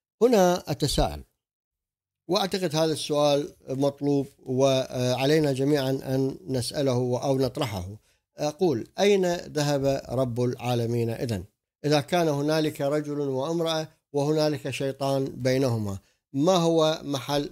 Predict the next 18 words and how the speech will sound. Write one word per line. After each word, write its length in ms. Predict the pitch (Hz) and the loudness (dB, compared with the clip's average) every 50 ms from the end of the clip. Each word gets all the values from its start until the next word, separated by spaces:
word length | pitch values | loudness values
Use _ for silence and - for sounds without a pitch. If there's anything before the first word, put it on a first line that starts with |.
| - _ 131 | -10 _ -4
رب 220 | 143 143 127 131 | -4 -2 -2 -2
العالمين 680 | 131 131 131 131 131 131 131 135 131 127 127 123 123 - - - | 0 0 0 0 0 0 0 0 0 0 0 -2 -2 -6 -8 -6
من 180 | 143 131 139 135 | -2 0 2 2
الإعراب؟ 520 | 123 123 123 120 120 139 170 170 139 104 - _ _ _ _ _ _ _ _ - | 2 0 0 -2 0 2 2 2 2 0 -4 _ _ _ _ _ _ _ _ 4
أليس 340 | 170 180 196 196 185 - 185 | 4 6 6 6 4 2 2
هو 400 | 156 160 160 160 147 131 117 - - _ | 2 4 4 4 2 2 0 -6 -10 _
من، 340 | 131 127 143 147 147 127 - - - _ _ _ - | -2 0 2 2 2 0 -2 -6 -12 _ _ _ -6
آه، 680 | 127 127 127 127 127 127 123 123 123 123 120 - - - - - - | -2 -2 0 0 0 0 0 0 0 -2 -2 -4 -8 -14 -20 -16 -10
يقال 680 | 147 143 139 139 135 - - 156 160 151 131 110 95 - _ | -6 -4 -2 -2 -4 0 2 2 4 4 2 0 -4 -8 _
بأنه 340 | 123 139 143 143 143 139 135 | 0 2 2 4 4 2 2
أقرب 440 | 135 - 165 - - 139 135 123 127 | 0 -2 -4 -4 -2 -2 -2 0 0
إلينا 480 | 135 131 139 139 139 135 131 127 - - | 0 2 2 2 2 2 0 -2 -4 -4
من 160 | 131 127 120 | -6 -6 -4
حبل 240 | - 135 131 131 131 | -4 -4 -2 -2 0
الوريد؟ 460 | 127 127 127 131 135 160 196 226 220 - - _ _ | 0 0 0 0 2 2 0 0 -2 -8 -20 _ _
وهذه 440 | 180 180 180 170 160 151 135 147 139 | 0 2 2 2 2 0 0 0 0
آية 120 | 135 131 | 0 -2
قرآنية. 640 | 120 - 123 123 127 131 135 147 170 185 196 196 196 | -2 -4 -6 -4 -2 -2 0 0 0 0 0 -2 -4